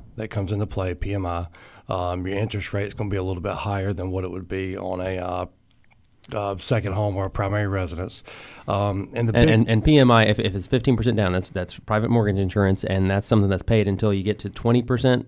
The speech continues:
Speaker 2: um, equity. Is that, uh, when, when that would go away,
Speaker 1: Es-,
Speaker 2: typically?
Speaker 1: essentially, that's whenever you can request it to go away, is at twenty percent equity. If you forget or you don't request it, you have, once you get to twenty-two percent equity or seventy-eight percent, the P M I will then fall off by itself. The
Speaker 2: Oh,
Speaker 1: bank
Speaker 2: okay.
Speaker 1: will automatically remove it.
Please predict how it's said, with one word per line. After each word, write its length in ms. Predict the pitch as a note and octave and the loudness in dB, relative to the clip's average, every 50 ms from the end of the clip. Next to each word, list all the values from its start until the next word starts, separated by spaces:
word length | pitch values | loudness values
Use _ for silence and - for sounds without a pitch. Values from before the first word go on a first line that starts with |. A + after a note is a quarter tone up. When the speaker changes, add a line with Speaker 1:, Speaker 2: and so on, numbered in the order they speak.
| - - | -4 -2
Speaker 2:
um, 300 | G#2 G#2 G#2 G#2 G2+ G#2 | 2 2 4 4 4 2
equity. 400 | - A#2 B2 B2 C3+ B2+ B2+ B2 | 2 0 0 4 4 4 4 4
Is 120 | A#2+ A2 G2+ | 2 2 2
that, 240 | G2+ G#2 - - - - - | 2 0 0 -4 -8 -8 -4
uh, 380 | G2+ G#2 G2+ G2+ G2 G2 G2+ | 0 0 2 2 2 0 0
when, 260 | G#2 G2 G#2 G#2 G2+ - | 0 0 2 2 2 2
when 200 | G#2 G2+ G2 G2 | 2 2 4 4
that 120 | G2 F#2+ | 2 2
would 140 | F#2 F#2+ F2+ | 0 0 2
go 140 | G#2 G#2+ G#2 | 4 4 4
away, 420 | G2+ G2+ G#2+ G#2+ A2 A2 A2+ - | 6 4 4 4 4 2 0 -2
Speaker 1:
Es-, 80 | - - - C#3 C3+ A2+ | -6 -6 -2 0 0 0
Speaker 2:
typically? 100 | A2+ A2 - - - - | 0 -2 -4 -6 -8 -4
Speaker 1:
essentially, 560 | - C#3 B2+ - D#3 D#3+ D3+ - - C3 A#2+ | -2 -2 0 2 2 2 0 0 -2 -2 -2
that's 360 | A2+ G2 A#2 B2 A#2 - - | -2 -2 -2 -4 -4 -4 -2
whenever 340 | - A#2+ A2+ G#2+ A2+ G#2+ G#2+ | -2 0 0 0 0 -2 -2
you 240 | G#2 G2+ G#2 A2 A2 | -4 -4 -4 -4 -4
can 260 | A2+ - A2 G2+ F#2+ | -4 -4 -4 -6 -4
request 540 | F2 F#2+ F#2+ - - - B2 A#2 A2+ - - | -6 -8 -8 -6 -2 0 2 2 2 0 -4
it 140 | G2+ F#2 - | -6 -6 -6
to 80 | A2 | -6
go 160 | F#2+ - F#2+ F#2 | -6 -4 -4 -4
away, 380 | F2+ E2+ F2 F2 F2+ F2 F2+ F#2 | -4 -4 -4 -4 -6 -6 -6 -8
is 160 | F#2 F2 G2 | -8 -6 -6
at 160 | G2 - - | -6 -6 -6
twenty 240 | - - G2+ F#2+ F#2+ | -6 -4 -4 -4 -6
percent 340 | - A2 - - A2 F#2+ F#2+ | -6 -6 -6 -4 -4 -4 -4
equity. 460 | F#2+ G2 F#2+ - F#2 E2 E2 E2+ - - - - - - | -4 -6 -6 -8 -8 -10 -10 -12 -12 -16 -20 -20 -16 -10
If 180 | - A2 - - | -8 -8 -4 -4
you 140 | G#2+ G#2 - - - - - | -4 -4 -6 -8 -16 -18 -10
forget 520 | - G#2 F#2 G#2+ C3 C#3 C#3 C3+ C3+ C#3 - | -10 -6 0 2 2 4 2 2 -2 -4 -8
or 100 | F#2+ G2 | -8 -8
you 100 | G2 G2+ | -6 -4
don't 260 | F#2 B2+ B2 B2 - | -2 0 0 0 -2
request 460 | G2+ G2+ - A#2 G#2 G2+ F#2+ - - | -6 -8 -4 -2 -2 -2 -2 -4 -6
it, 200 | G#2 G2 G2+ - - - | -8 -8 -8 -10 -12 -8
you 100 | G2+ G2 | -6 -4
have, 260 | G#2+ G2+ G2 G2 D2+ - - - - - - | -2 -2 -2 -4 -6 -10 -18 -20 -18 -10 -6
once 180 | G#2 A2 - | -6 -4 -4
you 80 | - G2+ | -4 -6
get 120 | - G#2+ | -6 -6
to 100 | - F#2 - _ _ - | -6 -8 -10 _ _ -2
twenty-two 400 | - - B2 A2+ A2+ - C3+ A#2+ | 0 2 2 2 2 0 -2 -2
percent 260 | - - - A2+ G#2+ | -2 -2 -2 0 0
equity 320 | G#2 G#2 - A2+ G2+ G2+ | 0 -2 -4 -4 -4 -4
or 80 | F#2 F#2 | -4 -4
seventy-eight 540 | - - A#2 G#2 F#2 G2 G2+ G#2 A2 G#2+ - | -4 -2 -2 -2 -2 -2 -2 -2 -4 -4 -4
percent, 500 | G#2+ G2 - - G2+ G2 F#2+ F2 - - | -6 -6 -4 -4 -4 -4 -6 -6 -8 -8
the 80 | F#2 | -8
P 180 | - - A2 G2 | -4 -4 -4 -4
M 140 | F#2 F2+ F#2 | -4 -4 -4
I 140 | F2+ F2 | -4 -6
will 120 | F2 F#2 F#2 | -4 -6 -6
then 180 | G2 F#2+ F#2 E2 | -6 -6 -6 -6
fall 240 | - G#2 F#2 F2+ F2+ | -6 -6 -6 -4 -4
off 200 | F2+ F2 F2 - | -4 -4 -6 -6
by 160 | F#2+ F2+ E2 | -6 -6 -6
itself. 320 | D2+ - - G#2+ F#2+ F2+ - | -6 -6 -6 -6 -6 -4 -2
The 80 | F#3+ | -2
Speaker 2:
Oh, 100 | G#3 D3+ | 0 0
Speaker 1:
bank 140 | - F#2+ F#2 | 0 -2 -2
Speaker 2:
okay. 80 | A#2 G#2+ | -4 -4
Speaker 1:
will 80 | F2+ F2 | -4 -6
automatically 460 | F2+ F2 E2+ F2 E2+ F2 F2 - F2+ E2+ | -6 -6 -6 -8 -8 -8 -8 -8 -10 -12
remove 380 | F2 - F2 F2+ F2 E2+ E2 | -12 -12 -10 -8 -8 -8 -8
it. 120 | E2 - | -10 -14